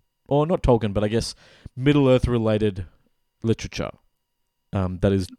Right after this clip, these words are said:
you know, officially endorsed by the Tolkien estate and, and HarperCollins, which is the original publisher of the, I think, the Lord of the Rings books. Now,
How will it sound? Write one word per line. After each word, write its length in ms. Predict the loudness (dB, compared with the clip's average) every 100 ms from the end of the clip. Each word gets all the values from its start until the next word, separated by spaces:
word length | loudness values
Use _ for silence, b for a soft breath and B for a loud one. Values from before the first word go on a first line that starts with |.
| _ _ _ -2
you 100 | 0
know, 60 | -2
officially 640 | -4 -6 -8 -4 0 0
endorsed 440 | 2 2 2 0
by 120 | 0 0
the 100 | 0
Tolkien 360 | 0 0 -2
estate 420 | -6 -4 -6 -6 b b b b
and, 200 | -6 -4
and 180 | -4 -2
HarperCollins, 640 | 2 6 4 4 2 2
which 160 | -2 -6
is 80 | -6
the 140 | -4
original 280 | -2 -4 -6
publisher 440 | -6 -6 -8 -8
of 280 | -8 -8 -6
the, 240 | -4 -4 -6 _ _ _ _ _ -4
I 40 |
think, 140 | -2
the 60 | -2
Lord 180 | -4 -4
of 100 | -6
the 60 |
Rings 200 | -6 -10
books. 360 | -10 -10 -10 -18 B B B B
Now, 320 | 0 0 0